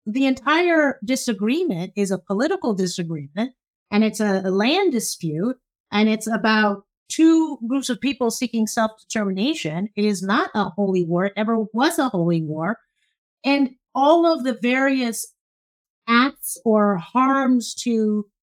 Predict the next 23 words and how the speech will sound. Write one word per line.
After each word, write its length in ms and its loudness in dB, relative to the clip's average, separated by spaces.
Jewish 400 0
people 240 -2
in 60 -2
the 80 0
Middle 240 0
East, 380 0
many, 260 0
again, 420 0
the 120 0
Mizrahi 480 0
Jews 220 -4
who 60 -4
were 120 -6
in 120 -14
Iraq, 420 2
who 60 -2
were 100 0
in 100 -2
Iran, 480 0
who 100 -4
were 140 -4
in 200 -6
Egypt, 400 0